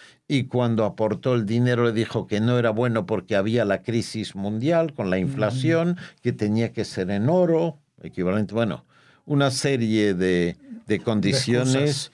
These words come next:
Speaker 1: y de excusas, eh, eh, sabía perfectamente que Capablanca lo ganaría. Bueno, eh, después, ya después de haber sido, ya perdido su título,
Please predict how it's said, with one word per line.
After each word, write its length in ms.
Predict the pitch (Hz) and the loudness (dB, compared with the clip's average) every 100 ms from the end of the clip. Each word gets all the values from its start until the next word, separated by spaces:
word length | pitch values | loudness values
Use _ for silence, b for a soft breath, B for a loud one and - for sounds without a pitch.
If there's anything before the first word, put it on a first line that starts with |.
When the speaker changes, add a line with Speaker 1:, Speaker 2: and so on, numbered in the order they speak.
| B - | B -4
Speaker 1:
y 140 | 110 | 0
de 100 | 104 | 0
excusas, 920 | 95 - 175 175 165 175 190 185 - b b b | -2 0 0 2 2 2 2 -2 -14 b b b
eh, 720 | - 123 147 127 127 151 127 73 | -2 0 0 0 2 2 0 -6
eh, 40 | |
sabía 480 | - 123 113 131 131 | -2 0 2 2 2
perfectamente 800 | 123 117 127 - 117 127 127 135 | 0 -2 -4 -2 0 0 0 -2
que 60 | 110 | -2
Capablanca 640 | 98 98 98 113 120 123 | -2 0 0 0 0 0
lo 100 | 92 | 0
ganaría. 600 | 85 78 73 62 57 - _ _ B B B _ | 0 -2 -4 -8 -14 -20 _ _ B B B _
Bueno, 380 | 196 185 180 - _ B B B B _ | -2 -2 -4 -10 _ B B B B _
eh, 200 | 120 120 | 0 2
después, 720 | 123 147 - 180 151 123 - - 165 | 2 -2 0 2 2 0 -8 -16 -6
ya 400 | 120 143 123 104 | 0 2 2 0
después 480 | 117 110 143 135 | -2 -2 0 0
de 100 | 127 | 2
haber 240 | 127 127 107 | 4 4 0
sido, 520 | - - 127 110 107 | -4 0 2 2 2
ya 280 | 107 110 90 | 2 0 0
perdido 520 | 107 98 120 113 104 | -2 2 2 2 0
su 220 | - 95 | -2 -6
título, 680 | 85 160 151 139 123 127 151 | -2 0 0 0 2 2 0